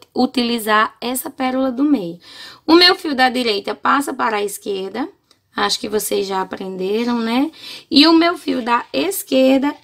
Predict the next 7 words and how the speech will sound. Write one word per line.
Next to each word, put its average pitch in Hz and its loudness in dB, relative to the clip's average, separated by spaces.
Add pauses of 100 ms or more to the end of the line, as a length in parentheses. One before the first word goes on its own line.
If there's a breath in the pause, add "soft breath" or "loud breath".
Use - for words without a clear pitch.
ele 262 2
passa 262 0 (440 loud breath)
pro 285 -2
lado 247 4
direito. 214 -2 (1160)
Tá 233 0
aqui, 233 -6